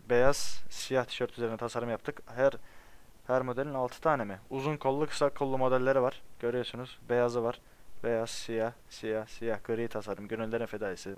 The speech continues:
Murat abi G F, gönüllerin fedaisi falan filan. Şimdi soldan standart tişörtler diyorsun. Mesela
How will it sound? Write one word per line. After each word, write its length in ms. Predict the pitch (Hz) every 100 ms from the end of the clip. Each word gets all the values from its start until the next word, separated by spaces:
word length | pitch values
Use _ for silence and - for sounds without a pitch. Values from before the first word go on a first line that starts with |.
| 101
Murat 280 | 113 117
abi 140 | 113 104
G 140 | 104
F, 160 | 98 98
gönüllerin 340 | 110 107 107
fedaisi 400 | 98 92 95 101
falan 220 | - 110
filan. 240 | 107 107 110 - - - - - -
Şimdi 200 | - 123
soldan 360 | 110 135 135 139
standart 420 | - 143 143 143
tişörtler 380 | - 127 123 117
diyorsun. 260 | 110 107 135
Mesela 460 | 127 120 123 135